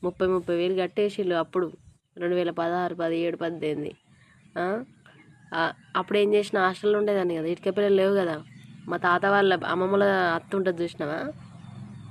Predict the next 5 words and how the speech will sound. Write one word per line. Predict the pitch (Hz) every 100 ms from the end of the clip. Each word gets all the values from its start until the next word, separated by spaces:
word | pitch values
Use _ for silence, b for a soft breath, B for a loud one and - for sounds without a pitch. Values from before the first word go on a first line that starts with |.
| - - - _ _ _ _ _ _ _ -
నన్నైతే | 196 196 196 196
హాస్టల్లో | 185 - 208 196
వేసినా | 190 - 196
కూడా | 190 190 233 220 160 147 _
నేనైతే, | 180 185 180 175 220 196